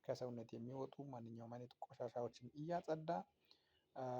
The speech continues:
ሰውነት ደግሞ የሚያስፈልገውን ነገር ወደኋላ እየመለሰ የሚያጣራ ማሽን ያስፈልጋል። ይሄ ደግሞ እድሜ ልክ እያጣራ ሰው፣ እ፣ በማሽን፣ እ፣ እያጣራ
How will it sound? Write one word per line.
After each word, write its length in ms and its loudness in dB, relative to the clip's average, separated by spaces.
ሰውነት 380 4
ደግሞ 180 2
የሚያስፈልገውን 800 4
ነገር 240 2
ወደኋላ 440 8
እየመለሰ 640 6
የሚያጣራ 680 6
ማሽን 380 4
ያስፈልጋል። 600 0
ይሄ 220 2
ደግሞ 280 4
እድሜ 280 2
ልክ 160 4
እያጣራ 580 8
ሰው፣ 180 0
እ፣ 100 2
በማሽን፣ 480 2
እ፣ 200 2
እያጣራ 480 4